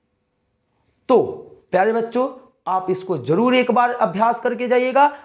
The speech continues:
और आपको नाइंटी नाइन परसेंट आशा है, उम-, उम्मीद के साथ कहते हैं प्यारे बच्चों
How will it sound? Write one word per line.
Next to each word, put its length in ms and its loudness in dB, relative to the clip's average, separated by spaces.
और 80 0
आपको 240 -2
नाइंटी 400 -8
नाइन 440 0
परसेंट 460 -2
आशा 360 2
है, 160 -2
उम-, 340 -8
उम्मीद 420 2
के 100 2
साथ 180 2
कहते 280 -2
हैं 100 -2
प्यारे 160 2
बच्चों 280 -2